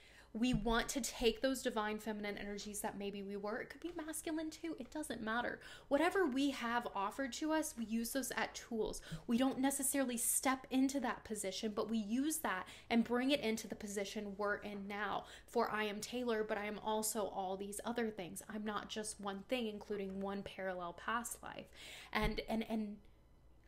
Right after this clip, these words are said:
all of us, I think it gets to a point where it's like all of us are equal. We are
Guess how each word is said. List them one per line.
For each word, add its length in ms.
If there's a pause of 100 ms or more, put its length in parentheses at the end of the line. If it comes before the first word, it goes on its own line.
(180)
all 320
of 100
us, 360
I 80
think 180
it 140
gets 200
to 120
a 40
point 280
where 100
it's 160
like 160 (140)
all 240
of 100
us 220 (100)
are 220 (240)
equal. 480 (520)
We 140
are 180